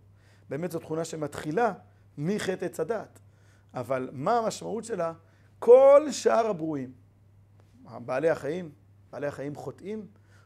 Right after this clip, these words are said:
בעל חיים שטורף, הוא עושה איזשהו חטא? לא. כך אלוקים ברא אותו, שאלה האינסטינקטים שלו,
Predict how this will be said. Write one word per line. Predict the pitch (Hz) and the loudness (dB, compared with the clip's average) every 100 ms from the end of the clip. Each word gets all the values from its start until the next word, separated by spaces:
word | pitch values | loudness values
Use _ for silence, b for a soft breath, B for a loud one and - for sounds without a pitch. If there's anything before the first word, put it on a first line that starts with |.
| - | -2
בעל | 127 170 | 2 2
חיים | 170 165 180 | 0 -6 -6
שטורף, | 151 - 135 165 - | -12 -8 -4 -4 -4
הוא | 135 | -14
עושה | 131 165 | -10 -10
איזשהו | 147 - 147 | -10 -12 -14
חטא? | 127 202 208 - | -12 -12 -14 -12
לא. | 180 - - _ b b b - | -12 -12 -20 _ b b b 0
כך | 240 - | 0 0
אלוקים | 202 170 - 226 139 | -6 -8 -8 -12 -4
ברא | 143 180 | -2 0
אותו, | 208 175 175 - b b b b _ | -2 -4 -10 -12 b b b b _
שאלה | - 131 - 131 170 185 | -14 -14 -12 -12 -6 -4
האינסטינקטים | 160 139 - 202 196 185 | -4 -6 -8 -10 -8 -10
שלו, | 156 160 156 | -10 -12 -12